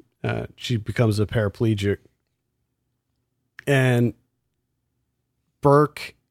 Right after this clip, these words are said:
ends up getting, I guess, dishonorably discharged.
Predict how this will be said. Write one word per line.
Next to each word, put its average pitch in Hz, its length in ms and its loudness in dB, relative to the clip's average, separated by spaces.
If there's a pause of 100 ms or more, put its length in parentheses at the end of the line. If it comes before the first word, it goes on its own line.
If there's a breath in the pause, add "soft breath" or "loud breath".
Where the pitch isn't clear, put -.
ends 131 280 4
up 123 300 2
getting, 110 680 0 (960)
I 107 80 -2
guess, 120 500 0
dishonorably 170 720 2
discharged. 170 1040 0